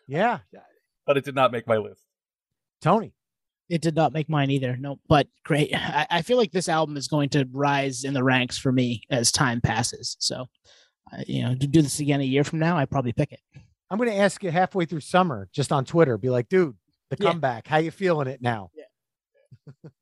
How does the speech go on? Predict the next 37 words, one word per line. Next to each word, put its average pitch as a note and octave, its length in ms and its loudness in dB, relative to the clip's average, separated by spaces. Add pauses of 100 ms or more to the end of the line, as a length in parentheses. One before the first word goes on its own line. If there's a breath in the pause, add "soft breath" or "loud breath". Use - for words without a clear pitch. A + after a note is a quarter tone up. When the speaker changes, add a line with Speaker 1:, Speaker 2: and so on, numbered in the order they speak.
(120)
Speaker 1:
<laughs> - 360 -20
All D#3 140 0
right. D#3+ 220 2
Well, D3+ 120 -6
moving G#3+ 340 0
on G#3 160 0
to E3+ 80 -8
track F3+ 440 0
eight, E3+ 340 0 (260)
I F#3 200 2
had F#3 300 -2
Colder F3 320 -2
Weather. D3+ 420 0 (600)
Bobby F3 340 0
had E3 260 2
Free F#3+ 540 -2
and D3+ 160 0
Into E3 260 -4
the D#3 100 4
Mystic D#3 420 -2
Live, C3 500 0
which E3+ 140 -10
I F3 80 -6
still G#3+ 600 -2
think D3+ 160 -2
it's C#3+ 140 -4
so G3 220 0
amazing F3+ 420 -2
that D3+ 140 -2
we D3 120 -2
all D#3+ 200 0
had D#3+ 280 0
the D3+ 100 -4
live D3 360 0
version. A#2 420 -8
That C#3 160 -8
is C3 220 -20